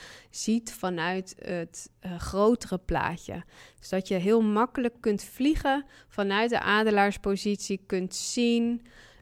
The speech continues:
ehm, ja, wat er eigenlijk, wat er eigenlijk gebeurt,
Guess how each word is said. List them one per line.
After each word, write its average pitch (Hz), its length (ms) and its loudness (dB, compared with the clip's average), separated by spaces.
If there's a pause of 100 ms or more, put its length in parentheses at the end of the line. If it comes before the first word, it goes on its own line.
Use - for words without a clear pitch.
(160)
ehm, 196 680 -4 (1080)
ja, 208 160 -2
wat 214 160 4
er 233 80 10
eigenlijk, 220 400 6
wat 226 220 4
er 247 80 6
eigenlijk 185 320 -2
gebeurt, 240 880 6